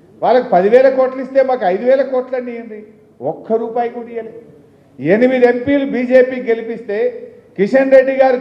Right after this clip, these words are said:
కేంద్ర మంత్రిగా ఉంటే కేంద్ర బడ్జెట్లో ఆంధ్రప్రదేశ్కేమో ప్యాకేజీలు, తెలంగాణకేమో మొండి చెయ్య.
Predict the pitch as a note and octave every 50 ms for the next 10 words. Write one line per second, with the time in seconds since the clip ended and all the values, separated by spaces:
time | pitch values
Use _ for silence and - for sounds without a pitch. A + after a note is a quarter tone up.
0 | B3+ G3+ G#3 B3 B3+ C4+ C4+ C4 B3+ C4 B3 B3+ B3+ C4 B3 B3 A#3 A3+ G#3+ G#3
1 | G#3+ G#3+ A3+ B3+ C4 B3 - - - - - _ _ _ _ - E3 F#3+ A#3 C4
2 | C4 B3+ C4+ B3+ - A#3 A3+ G3+ F#3 A#3+ B3 A#3+ A#3+ B3 B3 A#3+ A3 G#3 - -
3 | - - D3 D3+ E3+ G#3 A#3+ B3 C4 B3 C4 B3+ A#3+ A#3 A#3+ A#3 A3 A3+ A3+ A3
4 | G#3 G#3 G3 - F3+ F3+ G3+ A3+ A3+ A#3+ A#3+ A3+ G3 G#3+ G#3+ G#3 G3+ A3 B3 -
5 | G3 F#3 G3 A3 G#3+ G#3+ G#3+ G3 G3 F#3+ F#3+ F#3 F3 F3+ G3+ F3+ D3 D3 D#3 E3+
6 | F3+ E3 - E3 C#3 B2+ B2 C#3